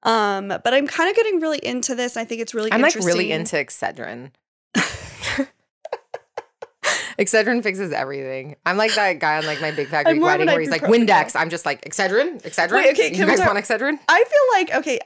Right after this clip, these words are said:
Speaker 1: can I be the girl that's, like, into Botox, boob jobs, and also, like, woo-woo shit?
Speaker 2: Yes, 'cause
Speaker 1: Thank
Speaker 2: why
Speaker 1: you.
Speaker 2: not?
Speaker 1: This is my thing. Like, I really do
Speaker 2: Do
Speaker 1: enjoy
Speaker 2: it
Speaker 1: it. Like,
Speaker 2: all.
Speaker 1: it's, I, I want both.
Speaker 2: Like, I will put botulism in my face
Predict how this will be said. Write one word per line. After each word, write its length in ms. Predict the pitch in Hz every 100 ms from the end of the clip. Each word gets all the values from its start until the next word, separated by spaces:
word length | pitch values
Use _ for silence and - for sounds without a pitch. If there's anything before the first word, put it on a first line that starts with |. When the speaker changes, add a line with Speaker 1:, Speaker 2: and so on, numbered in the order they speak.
| - -
Speaker 1:
can 120 | 330
I 120 | 339
be 380 | 285 277 294 381
the 120 | 427
girl 240 | 359 285 269
that's, 160 | 262
like, 140 | 262 247
into 300 | 254 254 311
Botox, 680 | 233 214 262 214 220 240
boob 200 | - 247
jobs, 340 | 214 208 208 214
and 220 | 240 262
also, 560 | - 233 240 226 214 202
like, 260 | 208 208
woo-woo 380 | 220 214 202 180
shit? 160 | - 208
Speaker 2:
Yes, 400 | 165 - - -
'cause 100 | 277
Speaker 1:
Thank 100 | 226
Speaker 2:
why 220 | 208 156
Speaker 1:
you. 40 | 160
Speaker 2:
not? 260 | 139 - - -
Speaker 1:
This 140 | 269 277
is 100 | 302
my 140 | 294
thing. 260 | 294 262 190
Like, 160 | 190 -
I 180 | 226 233
really 260 | 277 294 294
do 240 | 226 220
Speaker 2:
Do 80 | 220
Speaker 1:
enjoy 80 | 247 220
Speaker 2:
it 40 |
Speaker 1:
it. 40 |
Like, 120 | 196 127
Speaker 2:
all. 160 | 127 _ _ _ _ _ -
Speaker 1:
it's, 180 | - -
I, 80 | - -
I 40 |
want 180 | 285 277
both. 440 | 247 139 - - _ _ -
Speaker 2:
Like, 120 | -
I 120 | 190
will 80 | 262
put 160 | 302 190
botulism 560 | 160 156 180 180 196 185
in 80 |
my 120 | 165 139
face 480 | - 127 151 175